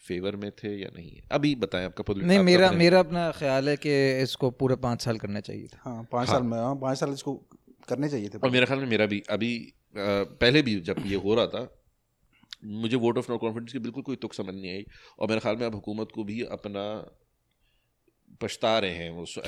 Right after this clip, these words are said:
Speaker 1: लग
Speaker 2: नहीं,
Speaker 1: ये
Speaker 2: नहीं,
Speaker 1: रहा है, पसीने छूट रहे हैं उनके कि
Speaker 2: बहुत
Speaker 1: हमने शायद
Speaker 2: मेजर,
Speaker 1: कुछ ब्लंडर
Speaker 2: मेजर।
Speaker 1: किया है।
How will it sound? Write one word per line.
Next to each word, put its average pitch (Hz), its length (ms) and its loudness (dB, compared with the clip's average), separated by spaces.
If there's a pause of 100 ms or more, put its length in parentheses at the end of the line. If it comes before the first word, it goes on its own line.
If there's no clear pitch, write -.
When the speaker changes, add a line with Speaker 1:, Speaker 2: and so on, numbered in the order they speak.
(220)
Speaker 1:
लग 107 260 4
Speaker 2:
नहीं, 185 100 8
Speaker 1:
ये - 60 8
Speaker 2:
नहीं, - 80 8
Speaker 1:
रहा 123 80 8
है, 131 140 2
पसीने 123 320 -2
छूट 107 240 -4
रहे 104 80 -4
हैं 104 80 -2
उनके 104 180 -2
कि 123 60 2
Speaker 2:
बहुत 127 220 6
Speaker 1:
हमने 120 120 -2
शायद 123 240 4
Speaker 2:
मेजर, 123 100 4
Speaker 1:
कुछ 101 100 -4
ब्लंडर 101 220 -2
Speaker 2:
मेजर। 127 220 4
Speaker 1:
किया 101 220 0
है। 117 140 -6